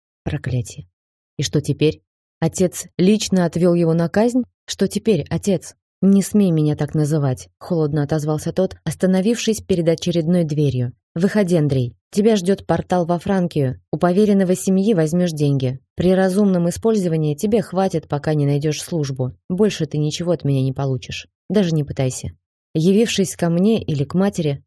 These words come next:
отправишься на плаху. Назовёшь имя, с которым был рождён, сгоришь заживо. Сам знаешь, как действует анафема. Пока же вместо тебя казнят бродягу,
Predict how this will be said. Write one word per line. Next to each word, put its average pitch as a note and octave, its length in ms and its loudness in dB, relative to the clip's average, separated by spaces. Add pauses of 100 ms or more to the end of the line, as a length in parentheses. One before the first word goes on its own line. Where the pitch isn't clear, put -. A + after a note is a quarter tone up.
(180)
отправишься F#3+ 580 0
на F3+ 120 2
плаху. C3 500 -4 (240)
Назовёшь D#3+ 640 2
имя, F#3+ 340 2
с - 80 -14
которым D#3 440 0
был D#3+ 120 2
рождён, D#3 500 0 (120)
сгоришь F#3+ 480 2
заживо. C3 480 -2 (400)
Сам G3 260 0
знаешь, C3+ 380 -2
как C#3 200 -4
действует C#3+ 440 -2
анафема. C#3 500 -2 (260)
Пока C4+ 240 4
же A3 120 2
вместо G#3+ 320 0
тебя G#3 260 2
казнят F#3 360 2
бродягу, E3 600 0